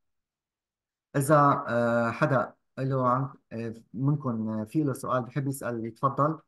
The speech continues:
إذا ما في أسئلة بتقدروا تنسحبوا، وإن شاء الله نلتقي غدًا على نفس التوقيت بإذن المولى الساعة عشرة.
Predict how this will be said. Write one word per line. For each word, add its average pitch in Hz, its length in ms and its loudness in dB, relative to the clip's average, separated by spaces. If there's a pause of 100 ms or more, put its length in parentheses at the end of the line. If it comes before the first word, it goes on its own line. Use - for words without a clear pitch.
(260)
إذا 147 280 2
ما 143 200 2
في 139 180 -2
أسئلة 143 280 -2
بتقدروا 131 360 -2
تنسحبوا، 139 580 -2 (440)
وإن 147 240 2
شاء 143 260 2
الله 135 240 4
نلتقي 139 460 0
غدًا 127 360 2 (100)
على 123 160 0
نفس 127 360 -4
التوقيت 120 460 -6
بإذن 113 260 -6
المولى 117 320 -4
الساعة 107 380 -4
عشرة. - 200 -12